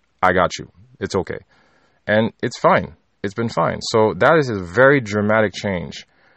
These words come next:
that you need to make happen, guys, because you tr-, you teach people how to treat you. Again,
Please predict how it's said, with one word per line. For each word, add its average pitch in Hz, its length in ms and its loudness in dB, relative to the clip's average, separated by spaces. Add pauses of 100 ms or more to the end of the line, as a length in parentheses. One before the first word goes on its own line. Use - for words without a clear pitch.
(160)
that 101 260 2
you 104 180 -2
need 117 320 0
to 110 80 -2
make 104 220 -2
happen, 92 460 -2
guys, - 200 -8
because 90 280 -6
you 98 100 -10
tr-, - 520 -10
you 104 100 -8
teach - 320 -6 (100)
people 120 300 0
how 104 140 2
to 98 100 0
treat - 300 -6
you. 85 200 -12
Again, 101 380 -2